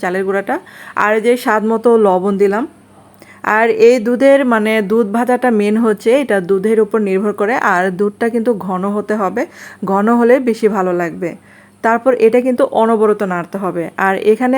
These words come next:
আমি এক চা চামচ ঘি দিলাম, তো অবশ্যই ঘিটা দিবেন, ঘিটা দিলে অন্যরকম একটা স্মেল আসবে। আর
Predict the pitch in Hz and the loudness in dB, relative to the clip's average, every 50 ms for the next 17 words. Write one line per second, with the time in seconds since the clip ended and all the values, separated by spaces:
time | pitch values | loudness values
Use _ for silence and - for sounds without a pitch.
0 | 262 247 240 240 - - 196 185 196 220 214 220 220 226 220 185 185 202 208 190 | 2 2 0 0 -2 -4 -4 -2 -2 -4 -2 -2 -2 -2 -4 -4 -4 -4 -2 0
1 | 190 202 190 196 240 330 359 - _ _ _ _ - 214 208 202 - 202 190 196 | 0 0 0 0 -4 -6 -10 -14 _ _ _ _ -4 -2 0 0 0 0 0 0
2 | 214 220 - 247 240 233 208 185 208 196 196 220 220 196 196 180 180 202 240 247 | -2 -2 -2 -2 -2 -2 -4 -6 -6 -4 -2 -2 -2 -2 -2 -4 -4 -4 -4 -4
3 | 208 208 185 190 202 190 190 202 - - - 226 220 226 226 226 226 226 220 214 | -2 -2 -2 -2 -2 -2 -2 -4 -4 -4 -6 -6 -4 -4 -4 -4 -4 -4 -6 -4
4 | 208 214 220 220 - 214 220 226 220 202 190 185 180 175 196 240 339 - _ _ | -4 -4 -4 -4 -4 -2 0 0 0 0 0 -2 -4 -6 -8 -8 -10 -12 _ _
5 | - - - - - - - - - 208 214 | -20 -20 -20 -20 -20 -16 -8 -4 -2 0 0